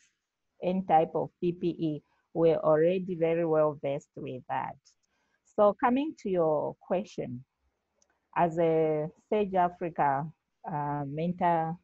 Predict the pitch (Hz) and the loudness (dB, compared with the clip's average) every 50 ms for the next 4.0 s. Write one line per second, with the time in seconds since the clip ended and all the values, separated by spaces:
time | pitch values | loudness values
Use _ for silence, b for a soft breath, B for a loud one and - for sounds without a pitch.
0 | - - 170 175 180 190 208 226 220 - 233 233 269 339 - - 254 151 156 - | -8 -4 -2 -2 0 0 -2 -2 -2 -2 -2 -2 -2 -4 -4 -4 -4 -6 -6 -6
1 | - 156 - 156 147 147 156 151 160 165 180 190 185 185 185 196 196 202 220 185 | -10 -6 -4 -4 -4 -2 -2 -2 0 0 -2 -2 -4 -4 -4 -4 -4 -4 -6 -6
2 | 165 175 160 151 151 147 147 170 214 - _ _ - 233 277 311 - _ _ _ | -8 -6 -4 -4 -6 -4 -6 -6 -8 -8 _ _ -6 -6 -4 -6 -10 _ _ _
3 | _ _ _ _ _ _ _ _ _ _ _ - - _ _ _ - - 160 160 | _ _ _ _ _ _ _ _ _ _ _ -20 -20 _ _ _ -4 -4 -4 -4